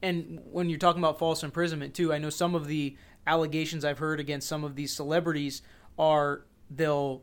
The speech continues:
you know, trap a female in a room or in a, uh, abandoned warehouse and won't let 'em leave. They'll force 'em into a corner, and they won't rape them, but they will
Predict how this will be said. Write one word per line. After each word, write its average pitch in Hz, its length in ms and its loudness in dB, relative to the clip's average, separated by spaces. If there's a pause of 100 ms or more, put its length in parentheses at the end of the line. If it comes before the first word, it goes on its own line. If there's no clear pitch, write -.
you 143 80 -8
know, 131 80 -6
trap 160 420 2
a 156 80 0
female 151 640 -2
in 156 140 -4
a 143 100 -2
room 156 400 -2
or 147 120 -2
in 143 100 -4
a, 135 140 -4 (200)
uh, - 300 -10 (500)
abandoned 156 540 0
warehouse 151 840 2
and 143 500 -4 (140)
won't 165 240 -2
let 170 140 2
'em 151 140 -2
leave. 165 320 0
They'll 147 120 0
force 170 280 -2
'em 170 60 -4
into 151 180 -4
a 139 40 -2
corner, 180 440 -2 (220)
and 165 160 -2
they 165 80 4
won't 185 340 2
rape 160 400 0
them, 160 400 -4
but 165 240 2
they 165 140 4
will 156 420 2